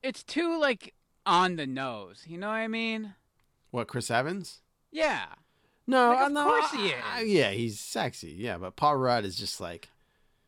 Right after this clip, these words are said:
Speaker 2: just
Speaker 1: But, yeah, like,
Speaker 2: charming.
Speaker 1: Paul
Speaker 2: Like, you,
Speaker 1: Rudd,
Speaker 2: Paul Rudd,
Speaker 1: 'cause
Speaker 2: you wanna
Speaker 1: Paul
Speaker 2: hang
Speaker 1: Rudd,
Speaker 2: out
Speaker 1: and
Speaker 2: with
Speaker 1: no
Speaker 2: and
Speaker 1: offense to Mis-, Mister Rudd, but you look at him and, like, "Oh, okay, I might have a chance."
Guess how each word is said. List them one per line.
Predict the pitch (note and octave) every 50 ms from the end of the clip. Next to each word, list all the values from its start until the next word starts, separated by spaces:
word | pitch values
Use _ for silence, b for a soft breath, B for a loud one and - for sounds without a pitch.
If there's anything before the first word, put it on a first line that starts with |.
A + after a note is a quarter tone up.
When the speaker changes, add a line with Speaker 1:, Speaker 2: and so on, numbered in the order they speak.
| _ _
Speaker 2:
just | - - - E4
Speaker 1:
But, | E4 E4 E4 D#4+
yeah, | D#4+ D#4+ D4 B3 G3+
like, | F#3+ - -
Speaker 2:
charming. | - - - - - - D4
Speaker 1:
Paul | - D4+
Speaker 2:
Like, | E4 -
you, | C4+
Speaker 1:
Rudd, | D4+ D4 C4+ -
Speaker 2:
Paul | - E3 F#3
Rudd, | G3 G3+ F#3+
Speaker 1:
'cause |
Speaker 2:
you | F3 D#3+
wanna | D#3 C#3 C3
Speaker 1:
Paul | A#2+
Speaker 2:
hang | B2 B2+ B2+
Speaker 1:
Rudd, | C3
Speaker 2:
out | B2 B2+ C3
Speaker 1:
and | B2+
Speaker 2:
with | B2 B2 B2 F#3+
Speaker 1:
no | - -
Speaker 2:
and | F#4+ F#4+
Speaker 1:
offense | - - - C4 C4 B3+ - -
to | - A3 F#3+ -
Mis-, | A3 A3 G#3 G#3 G3+
Mister | G#3 G3+ G3 - - E3 C#3+ D3
Rudd, | E3+ F3 C#3+ A2 G#2 - _ _ _ _ _ _ _ _ _ _ _ _ _ _ _ _ _ _ _ _ _ _ _ _ _ _
but | - A3 G#3+
you | A3+ A#3 B3+
look | C#4+ E4+ E4 - D#4
at | C4 A#3
him | C4 B3+
and, | A#3+ G#3+
like, | F#3+ E3+ - _ _ _ _ _ _ _
"Oh, | A3 G#3+ D#3+ F2+ D#2 _ _ _ _ _ _ _ _ _ _ _ _ _ _ _ _ -
okay, | E4+ F#4+ F#4+ - - A3+ F3+ C#3 A#2+ B2 C#3+ E3+ - _ _ _ _ _ _ _ _ _ _ _ _ _ _ _ _ _ _ -
I | - C4 C#4 C#4+ D4 C#4+
might | C#4 C4+ C#4+ D4 D4+ D#4 D#4+ E4 E4 E4 E4 D#4+ - A3+
have | F3+ G3+ A3 G3+ F#3 F#3 E3+ D#3
a | D#3
chance." | - - - E3+ C#3+ A#2 A2+ B2+ E3+ - - - - - -